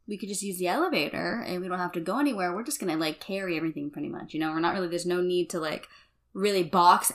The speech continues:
everything up." Which, like, yes, I see where that comes from, but then I'm also like,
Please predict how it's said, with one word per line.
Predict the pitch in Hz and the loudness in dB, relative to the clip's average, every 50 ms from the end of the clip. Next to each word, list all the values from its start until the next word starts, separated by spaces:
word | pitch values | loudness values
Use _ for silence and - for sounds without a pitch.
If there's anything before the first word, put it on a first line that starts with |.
| - | 2
everything | - 180 185 170 160 190 180 175 175 - - 160 156 | 2 2 4 4 2 0 0 0 0 -2 -4 0 2
up." | 170 180 - - - - _ _ - - - - - - - _ | 2 2 2 2 -2 -10 _ _ -20 -20 -20 -20 -20 -20 -4 _
Which, | 226 226 220 - | 0 0 0 0
like, | 226 226 214 202 190 - | -2 -2 -2 -2 -2 -4
yes, | 196 185 190 180 190 190 - 208 | -2 2 4 4 4 2 0 -2
I | 190 190 | -2 0
see | - - - 190 180 180 180 190 214 240 269 294 294 - _ _ _ | 0 2 2 2 0 0 0 -2 -2 -2 -2 -4 -4 -8 _ _ _
where | 240 220 226 | -4 -2 0
that | 233 240 240 240 | 2 0 0 0
comes | - 254 247 240 - | -2 -4 -4 -4 -2
from, | - 277 269 262 247 | -2 0 0 0 0
but | 233 214 | 0 0
then | 196 | 0
I'm | 180 175 175 | 0 0 0
also | - 170 170 175 185 180 - - 196 180 180 175 | 0 0 2 2 0 -2 -2 -2 0 0 0 0
like, | 170 170 165 160 160 160 156 - - _ | -2 -2 -4 -4 -4 -6 -8 -10 -16 _